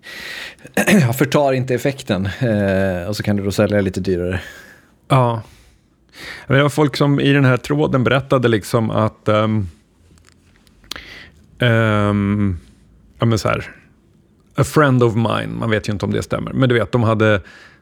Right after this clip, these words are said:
Speaker 2: de hade kört lite kokain, åkt till en restaurang, kommit innanför dörren och så ramlar tre av fyra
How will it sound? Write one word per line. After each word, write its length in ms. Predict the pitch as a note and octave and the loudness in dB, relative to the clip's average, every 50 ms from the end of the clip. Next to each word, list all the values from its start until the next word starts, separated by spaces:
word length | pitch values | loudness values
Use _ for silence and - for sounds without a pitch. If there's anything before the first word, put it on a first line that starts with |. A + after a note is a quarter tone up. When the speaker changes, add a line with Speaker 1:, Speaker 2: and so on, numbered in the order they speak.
| _ _ | _ _
Speaker 2:
de 100 | - C3 | -2 0
hade 160 | B2+ A#2+ A#2 A2+ | 0 0 0 0
kört 260 | - B2+ A#2 - - | 0 0 0 0 0
lite 160 | A#2 G2+ A#2 | -2 -2 0
kokain, 420 | - B2 G#2+ C3 B2+ C#3 C#3 C#3 | 0 0 2 2 2 2 2 2
åkt 220 | C3 B2 A#2 A2 - | 0 0 0 0 0
till 80 | - A#2 | 0 0
en 60 | A2 | 0
restaurang, 500 | G#2+ G#2 - A#2 A#2+ A#2+ B2+ B2 B2 A#2+ | 0 0 0 0 0 2 2 0 -2 -2
kommit 260 | - - A#2+ A#2+ - | -2 -2 -2 0 2
innanför 340 | A#2 A2+ A2+ A2+ G#2+ F#2+ - | 0 0 0 -2 -2 -2 0
dörren 580 | G#2+ A2+ A#2 A2+ G#2+ A2 A2 A2 A2 G#2+ G#2 G#2 | 2 2 2 4 4 4 2 2 2 0 -2 -2
och 360 | G#2+ A2 A2+ G#2 G2+ - - | -2 0 0 0 0 -2 -2
så 160 | - A#2+ A2 G#2+ | 0 0 2 2
ramlar 540 | A2 A#2 A2+ A#2 A#2 A2+ G#2+ G#2+ G#2+ G2+ G2+ | 0 -2 -2 0 0 0 0 2 0 0 0
tre 340 | - - A#2+ A#2 A2 G#2+ | 0 0 2 2 2 2
av 220 | G#2 G#2+ G#2 G#2 G2 | 2 2 0 0 0
fyra 540 | - B2 A2+ G#2+ G#2+ G#2 A2+ A2 G#2+ G#2 | 0 2 2 2 2 2 2 2 2 0